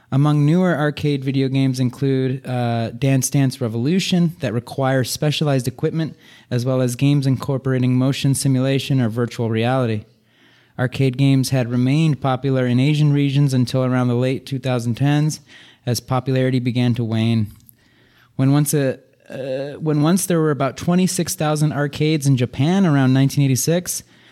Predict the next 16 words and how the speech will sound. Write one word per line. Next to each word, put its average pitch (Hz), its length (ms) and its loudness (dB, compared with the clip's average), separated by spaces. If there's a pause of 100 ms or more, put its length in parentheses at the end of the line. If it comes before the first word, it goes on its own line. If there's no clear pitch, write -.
(340)
there 151 160 0
were 147 140 2
only 147 240 4
about 135 320 0
four 160 240 0
thousand 110 420 -2
arcades 98 540 -6
in 104 120 -4
two 117 120 -6
thousand 104 340 -6
nineteen. 101 540 -6 (180)
Wow. 92 440 -14 (1080)
Twenty-two 123 440 -4
thousand 113 360 -4
arcades 110 520 -8
less. - 540 -12